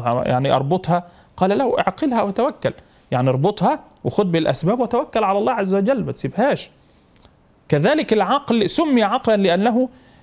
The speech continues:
يمنع الإنسان من الانحراف يمينا وشمالا،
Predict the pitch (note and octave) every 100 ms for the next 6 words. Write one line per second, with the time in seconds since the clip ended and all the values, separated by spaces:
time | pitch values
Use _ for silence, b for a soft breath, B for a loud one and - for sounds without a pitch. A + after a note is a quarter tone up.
0 | B C3+ F3+ C#4 A3+ F#3+ E3 E3 D3+ D3
1 | - G3+ F3+ B2+ - _ _ _ C3 C#3
2 | D3 D3 - D3 D#3 F3+ - C3+ D#3 F3+
3 | C#3+ C3 B2 A#2+ A#2 A2